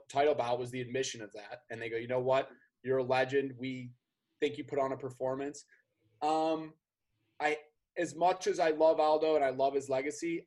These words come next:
I, I don't think he's outclassed right now. I think Yan put on a good performance. I think at one forty-five, you look at Holloway, you look at, uh,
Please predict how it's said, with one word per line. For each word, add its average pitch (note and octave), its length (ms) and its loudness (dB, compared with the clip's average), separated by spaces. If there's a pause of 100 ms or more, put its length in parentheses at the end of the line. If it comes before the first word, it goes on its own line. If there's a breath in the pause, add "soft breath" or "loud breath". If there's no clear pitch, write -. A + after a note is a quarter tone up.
(120)
I, - 180 0 (140)
I E3 340 0
don't C#3 280 -2
think D#3+ 180 -6
he's C#3 180 -10
outclassed C3+ 580 -4
right F2+ 160 -8
now. - 340 -10
I C3 40 -2
think D3+ 320 -4 (320 soft breath)
Yan D3+ 260 0
put F3 140 0
on E3 100 4
a D#3 40 -4
good D#3 180 -4
performance. C#3+ 680 -4
I C3+ 80 0
think D#3 260 -4
at C3+ 140 -2
one D3+ 240 -2
forty-five, D3+ 640 -4
you C#3+ 100 -4
look C#3 180 0
at B2+ 60 -6
Holloway, D3+ 600 0 (360 soft breath)
you C#3 120 -4
look D3 260 2
at, C3 140 4 (180)
uh, A2 360 -4